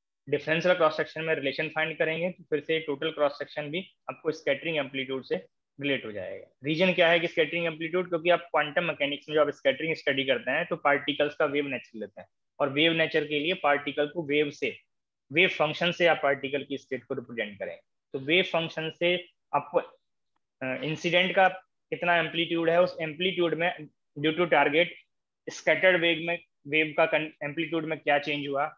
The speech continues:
उसका condition कितना है, that part से आप ये relate करके differential cross सेक्शन और scattering amplitude का relation find करें।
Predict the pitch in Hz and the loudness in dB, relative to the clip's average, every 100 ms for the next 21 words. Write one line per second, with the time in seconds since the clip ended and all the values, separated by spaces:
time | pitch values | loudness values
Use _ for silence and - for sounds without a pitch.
0 | _ - 156 147 143 143 160 151 139 139 | _ -2 -2 0 -4 -6 -8 -8 -8 -6
1 | 127 143 175 _ _ _ _ _ 131 151 | -6 -6 -12 _ _ _ _ _ 0 4
2 | 175 170 151 147 - 147 143 139 180 185 | 4 4 2 2 -2 -2 -2 -4 -6 -8
3 | _ _ _ _ _ _ _ 139 135 165 | _ _ _ _ _ _ _ -8 0 0
4 | 160 143 135 151 175 _ _ _ _ 139 | 0 -2 0 -4 -6 _ _ _ _ -8
5 | 151 160 160 190 185 160 151 151 - 165 | -4 -2 -2 0 2 2 0 -2 -4 -2
6 | 170 160 151 139 160 151 131 135 135 131 | -2 0 -4 -4 -2 -2 -4 -6 -6 -4
7 | 135 123 120 117 104 92 92 90 | -4 -4 -8 -12 -12 -16 -14 -18